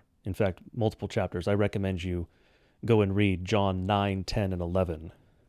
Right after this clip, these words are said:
But I will read just a little bit from John ten as an encouragement. "Truly, truly, I say to you, he who does not enter the sheepfold by the door,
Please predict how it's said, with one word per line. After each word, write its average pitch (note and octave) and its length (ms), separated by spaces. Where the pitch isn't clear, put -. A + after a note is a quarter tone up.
But A#2 100
I A2 80
will G#2+ 160
read A2 220
just - 180
a G#2+ 40
little A#2+ 300
bit G#2 200
from F#2+ 200
John F2+ 280
ten E2 420
as E2+ 400
an A2+ 100
encouragement. G2 760
"Truly, C#3 400
truly, A2+ 380
I G2+ 160
say G2 240
to G#2+ 140
you, E2 360
he B2+ 340
who E3 140
does C#3 220
not C3 220
enter C3+ 280
the F2+ 100
sheepfold F#2 640
by F#2 160
the F2+ 100
door, F2+ 460